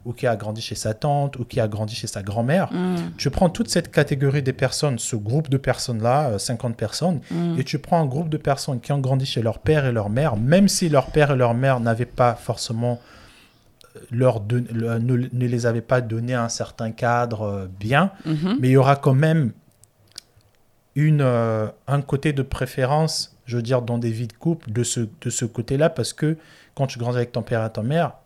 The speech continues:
Speaker 1: avec, et ta mère, il y a quand même un certain cadre, il y a certaines
Speaker 2: Oui,
Speaker 1: réalités de la vie
Speaker 2: tout
Speaker 1: que
Speaker 2: à
Speaker 1: tu
Speaker 2: fait,
Speaker 1: comprends.
Speaker 2: tout à
Speaker 1: Donc
Speaker 2: fait.
Speaker 1: moi, en tant que père, je préfère que mon enfant...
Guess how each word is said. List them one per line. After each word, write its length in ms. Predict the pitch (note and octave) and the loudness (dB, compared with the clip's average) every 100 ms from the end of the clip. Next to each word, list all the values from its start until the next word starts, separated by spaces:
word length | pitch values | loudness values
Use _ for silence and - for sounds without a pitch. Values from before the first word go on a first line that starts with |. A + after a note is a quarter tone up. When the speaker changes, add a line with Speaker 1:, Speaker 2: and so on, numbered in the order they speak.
| - | -8
Speaker 1:
avec, 240 | A2+ A2+ - | -6 -4 -4
et 80 | A#2+ | -4
ta 140 | A#2+ | -2
mère, 240 | A2 D#3 | 0 0
il 60 | B2 | 0
y 40 | |
a 40 | A2+ | -2
quand 140 | - | -2
même 160 | B2+ D#3+ | -2 0
un 120 | C#3 | 0
certain 380 | A#2 C#3 - A#2 | 0 -4 -4 -6
cadre, 400 | A2+ C#3 C#3 A2 | -2 2 2 2
il 40 | |
y 40 | G#2+ | -2
a 60 | |
certaines 180 | G#2 - B3 | -2 0 2
Speaker 2:
Oui, 100 | C4 | 2
Speaker 1:
réalités 400 | - - - C#3 | 2 2 0 -2
de 100 | C3 | -2
la 100 | B2 | -2
vie 180 | A#2+ C#3+ | 0 -2
Speaker 2:
tout 120 | D#3 | -2
Speaker 1:
que 80 | C3 | 2
Speaker 2:
à 40 | G3+ | 2
Speaker 1:
tu 60 | |
Speaker 2:
fait, 120 | - A2+ | 2 2
Speaker 1:
comprends. 220 | B2 - - - | 0 -4 -8 -14
Speaker 2:
tout 100 | E3+ | -6
à 60 | D#3 | 0
Speaker 1:
Donc 120 | B2+ | 2
Speaker 2:
fait. 60 | F#3+ | 4
Speaker 1:
moi, 500 | C#3 F3 G3 E3+ - | 6 8 8 6 2
en 120 | B2+ | -4
tant 160 | C3 B2+ | -2 -2
que 100 | A#2 | -4
père, 400 | A2 D3 F3 A2+ | -2 2 2 2
je 140 | G2+ | -2
préfère 480 | C3 - C#3 F3 E3 | -4 -2 0 2 0
que 80 | - | 0
mon 240 | A#2 B2+ C3 | -2 0 0
enfant... 400 | C3 - C#3+ | -2 -2 -6